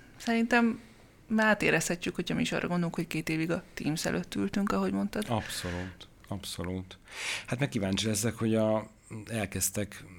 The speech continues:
Speaker 2: nem tudom, visszahozni ezer éve, ö, elhunyt színészeket. Tehát, hogy mi történik akkor, amikor új Chaplin filmet nézhetünk, vagy Marilyn Monroe-t, ugye? Jó, ez már messzi-, messzire vezet, viszont én visszaugrok oda, hogy, ö,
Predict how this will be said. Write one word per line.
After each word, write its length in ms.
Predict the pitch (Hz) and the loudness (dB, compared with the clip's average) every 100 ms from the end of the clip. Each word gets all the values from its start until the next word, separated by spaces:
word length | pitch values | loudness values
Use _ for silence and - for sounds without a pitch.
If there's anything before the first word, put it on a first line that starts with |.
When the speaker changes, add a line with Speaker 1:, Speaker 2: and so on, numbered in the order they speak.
| - - | -18 -10
Speaker 2:
nem 200 | 110 90 | -8 -8
tudom, 340 | - 92 92 87 101 | -6 -6 -6 -6 -6
visszahozni 960 | 104 95 92 92 95 98 98 98 98 95 - 80 78 - | -2 0 0 -2 -2 -2 0 0 -2 -4 -10 -16 -16 -6
ezer 300 | 98 87 85 | -4 -2 -2
éve, 360 | 85 90 90 95 95 92 | -4 -4 -4 -4 -8 -8
ö, 40 | 92 92 95 95 98 101 | -6 -4 -4 -4 -6 -6
elhunyt 420 | 95 90 90 95 | -4 -2 -2 0
színészeket. 800 | - 87 78 78 82 - 95 - - | 0 -2 -4 -4 -6 -6 -8 -8 -6
Tehát, 280 | 90 87 | -6 -6
hogy 240 | - 98 90 | -2 -2 -2
mi 100 | 95 | -4
történik 460 | 98 90 85 95 95 | -2 -4 -2 -4 -2
akkor, 220 | 95 101 | -2 -2
amikor 220 | 101 104 | 0 0
új 140 | 101 95 | 0 0
Chaplin 400 | - 90 85 85 | -2 -4 -4 -6
filmet 400 | 80 87 82 80 | -6 -8 -8 -6
nézhetünk, 600 | 90 85 95 90 120 135 | -4 -2 -2 -2 0 0
vagy 120 | - | -2
Marilyn 380 | 92 90 85 87 | -2 -2 -2 -2
Monroe-t, 480 | 87 87 90 104 104 | -2 -2 -2 -2 2
ugye? 200 | 123 147 - - - - | 6 6 6 0 0 2
Jó, 260 | 160 180 120 - - - | 10 12 12 6 -2 6
ez 120 | 127 | 10
már 80 | 135 | 12
messzi-, 340 | 165 - 143 | 12 10 10
messzire 380 | 156 170 170 131 | 10 10 12 12
vezet, 240 | 127 151 | 12 12
viszont 280 | 127 131 127 | 10 8 10
én 80 | 127 | 10
visszaugrok 540 | 131 - 185 127 117 | 10 10 10 8 8
oda, 220 | 120 113 | 6 8
hogy, 460 | 113 139 127 113 113 | 10 10 8 8 8
ö, 340 | 113 113 110 | 6 8 6